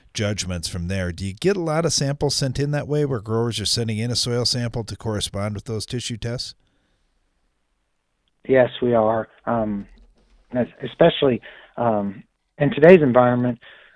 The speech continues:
Speaker 2: we've, we've started a program called Shared Insights, and so this morning I was actually pulling my first week of Shared Insights. That includes a soil sample and the tissue sample. So I,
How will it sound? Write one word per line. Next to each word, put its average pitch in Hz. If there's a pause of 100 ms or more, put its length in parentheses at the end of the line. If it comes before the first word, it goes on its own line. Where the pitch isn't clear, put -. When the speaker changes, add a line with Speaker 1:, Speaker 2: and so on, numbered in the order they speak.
(420)
Speaker 2:
we've, 143
we've 160
started 127
a 110
program 113
called 110
Shared 113
Insights, 104
and 101
so 120
this 110
morning 135
I 113
was 107
actually 104
pulling 107
my 110
first 113
week 110
of 90 (220)
Shared 104
Insights. 101 (400)
That 113
includes 110
a 98
soil 113
sample 104
and 104 (100)
the 101
tissue 98
sample. 104 (540)
So 113 (460)
I, 135